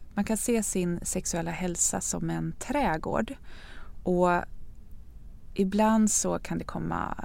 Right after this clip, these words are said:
ja, men, ogräs eller man kan, eh, känna att man inte har tiden och man kan se hur liksom gräset <laughs> växer enormt eller sådär för att ta hand om den. Och, och det är just det här med att vara sin egna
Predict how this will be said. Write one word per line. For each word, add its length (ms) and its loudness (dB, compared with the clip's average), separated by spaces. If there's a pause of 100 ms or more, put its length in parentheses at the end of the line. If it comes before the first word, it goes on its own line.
(120)
ja, 100 -2
men, 280 0 (260)
ogräs 960 0
eller 480 -4 (720)
man 160 0
kan, 340 0
eh, 240 -4
känna 380 -2
att 400 -8
man 140 4
inte 160 0
har 80 -4
tiden 880 6
och 60 4
man 120 0
kan 120 -6
se 220 -4
hur 100 -4
liksom 400 0
gräset 600 2 (340)
<laughs> 240 -6
växer 840 4 (220)
enormt 580 8
eller 160 -2
sådär 420 2
för 140 -8
att 60 -4
ta 100 0
hand 240 -4
om 160 -2
den. 220 -2
Och, 160 -2 (680)
och 120 2
det 200 4
är 40 4
just 320 2
det 60 -4
här 160 -4
med 200 -2
att 120 -6
vara 260 2
sin 220 4
egna 600 0